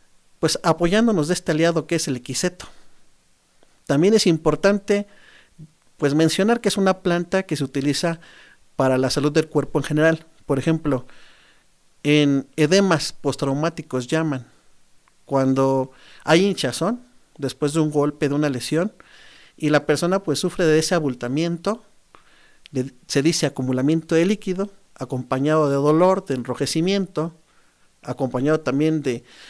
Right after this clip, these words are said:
dificultad para moverse, de rigidez. Para eso también se utiliza prevención de edemas, se, se utiliza el equiseto. Importante también para aquellas personas que sufren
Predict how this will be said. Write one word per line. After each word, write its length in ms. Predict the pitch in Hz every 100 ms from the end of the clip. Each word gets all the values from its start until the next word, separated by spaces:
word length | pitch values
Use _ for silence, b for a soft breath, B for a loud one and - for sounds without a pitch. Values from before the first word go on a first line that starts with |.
| B
dificultad 600 | 160 151 143 147 120 135
para 220 | - 127 127
moverse, 680 | 139 165 175 - 160 156 b b b b b b -
de 180 | 135 139
rigidez. 720 | 139 - 170 185 - - - b b b b _ _ - -
Para 160 | 143 147
eso 140 | -
también 280 | 135 143 151
se 80 | 156
utiliza 420 | - 160 - -
prevención 520 | 135 131 127 160 165
de 120 | 143
edemas, 560 | 120 143 151 135 - - - _ _ -
se, 300 | - 127 -
se 80 |
utiliza 440 | 123 131 139 - 143
el 100 | 127
equiseto. 520 | 123 131 147 - - - _ B B B B B B
Importante 540 | 160 143 160 185 185
también 320 | 202 165 180 190
para 220 | 175 151
aquellas 280 | 160 175 170
personas 480 | 151 139 165 170 - B B B -
que 120 | 143
sufren 500 | - 190 185 165